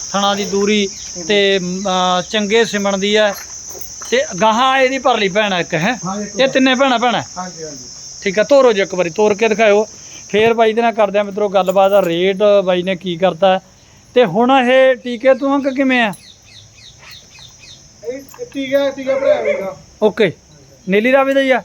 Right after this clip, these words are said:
Speaker 2: ਹਾਂਜੀ, ਹਾਂਜੀ।
Speaker 1: ਓਕੇ। ਗਾਹਾਂ ਬਾਈ ਕਹਿੰਦਾ ਵੀ ਟੀਕਾ ਨੀਲੀ ਰਾਵੀ ਦਾ ਹੀ ਲੱਗਿਆ ਵਾ। ਤੇ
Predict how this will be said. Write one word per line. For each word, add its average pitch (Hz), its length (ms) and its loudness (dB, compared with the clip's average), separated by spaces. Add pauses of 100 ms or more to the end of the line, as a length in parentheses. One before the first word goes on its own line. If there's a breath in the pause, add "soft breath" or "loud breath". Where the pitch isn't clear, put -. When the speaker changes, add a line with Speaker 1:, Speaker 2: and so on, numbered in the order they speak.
Speaker 2:
ਹਾਂਜੀ, 202 240 -16
ਹਾਂਜੀ। 185 160 -20 (140)
Speaker 1:
ਓਕੇ। 160 280 -6 (560 loud breath)
ਗਾਹਾਂ 196 300 4
ਬਾਈ 226 160 2
ਕਹਿੰਦਾ 233 200 0
ਵੀ 226 140 -4
ਟੀਕਾ 208 500 4
ਨੀਲੀ 185 320 0
ਰਾਵੀ 185 240 2
ਦਾ 202 80 2
ਹੀ 202 40 0
ਲੱਗਿਆ 196 280 2
ਵਾ। 196 160 0 (960)
ਤੇ 160 340 0